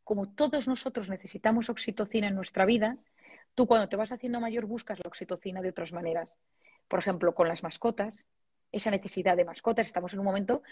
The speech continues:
donde hay, el otro día leí una, una, un titular que hay más, más, más, hay más perros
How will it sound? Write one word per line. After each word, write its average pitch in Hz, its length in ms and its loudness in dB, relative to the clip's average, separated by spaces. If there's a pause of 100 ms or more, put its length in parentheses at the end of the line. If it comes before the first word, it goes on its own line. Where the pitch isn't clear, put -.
(240)
donde 170 260 4
hay, 226 200 6 (260)
el 165 60 -2
otro 208 140 4
día 220 140 6
leí 208 180 -6
una, 202 320 -10
una, 196 420 -12
un 190 340 -14
titular 202 520 6 (340)
que 220 100 4
hay 202 100 6
más, 233 400 -6 (100)
más, 214 380 -12
más, 240 200 -8 (140)
hay 233 100 -8
más 240 360 -10
perros 190 480 -6